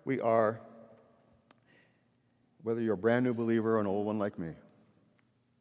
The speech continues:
And here's some good news. God makes it easy.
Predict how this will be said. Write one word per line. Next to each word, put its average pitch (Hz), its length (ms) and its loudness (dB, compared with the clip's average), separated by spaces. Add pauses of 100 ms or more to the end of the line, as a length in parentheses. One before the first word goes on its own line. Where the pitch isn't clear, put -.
(2750)
And 101 80 -10
here's 123 140 -4
some 120 100 -4
good 117 160 0
news. 92 180 -2
God 107 220 4
makes 113 220 0
it 107 100 -2
easy. 110 320 -2